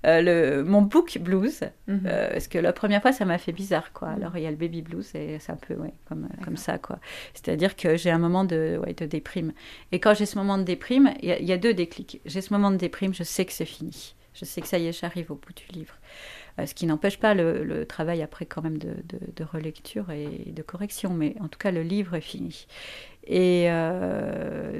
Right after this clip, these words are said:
Speaker 1: la deuxième chose, c'est que l'idée du prochain livre s'impose. Il y a un, toujours un moment donné où il y a un, il se côtoie.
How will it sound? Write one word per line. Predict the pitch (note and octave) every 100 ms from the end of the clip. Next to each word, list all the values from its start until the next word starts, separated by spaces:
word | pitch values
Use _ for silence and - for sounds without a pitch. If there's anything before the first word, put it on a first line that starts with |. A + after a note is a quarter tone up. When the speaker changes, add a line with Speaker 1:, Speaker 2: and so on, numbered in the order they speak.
| -
Speaker 1:
la | E3+ F3+
deuxième | G#3 G#3+ G3+
chose, | A#3 A#3+
c'est | - E3+
que | -
l'idée | E3+ G#3 G3+ A3+ A3+ -
du | - D#3+
prochain | - G#3+ G#3 F#3+
livre | F3+ F#3 - D#3+
s'impose. | D#3+ - D#3 - E3 - - _ _ _ _ _ - - - - - - -
Il | -
y | E3+
a | F3 F3 -
un, | F3+ G3
toujours | - A#3+ A#3 A3
un | G3+
moment | G3+ G3+
donné | G3 G#3+
où |
il | G#3+
y |
a | F3
un, | F3 - - - - G2+ F#2+
il | G2+ F#3
se | -
côtoie. | G3+ G3+ E3+ E3+